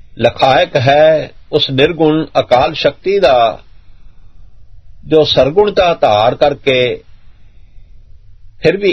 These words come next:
ਇੱਕੋ ਹੀ ਹੈ। ਆਪ ਉਹ ਨਿਰਾਕਾਰ ਹੈ, ਪਰ ਦਿਸਦੇ ਆਕਾਰ ਵਿੱਚ ਵੀ ਉਹ ਹੀ ਬੈਠਾ ਹੈ।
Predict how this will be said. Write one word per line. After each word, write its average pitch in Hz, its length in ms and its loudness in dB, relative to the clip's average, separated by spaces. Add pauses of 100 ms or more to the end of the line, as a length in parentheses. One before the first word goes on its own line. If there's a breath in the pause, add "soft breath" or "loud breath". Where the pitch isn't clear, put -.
ਇੱਕੋ - 360 -2
ਹੀ 123 160 -2 (120)
ਹੈ। 87 100 -6 (2500)
ਆਪ 135 360 2
ਉਹ 123 420 2 (240)
ਨਿਰਾਕਾਰ 120 760 2
ਹੈ, 98 240 -6 (2000)
ਪਰ 165 140 2
ਦਿਸਦੇ 143 440 0
ਆਕਾਰ 160 420 2
ਵਿੱਚ 185 200 0
ਵੀ 165 440 0 (160)
ਉਹ 151 260 2
ਹੀ 202 180 2
ਬੈਠਾ 180 460 2
ਹੈ। 131 180 -2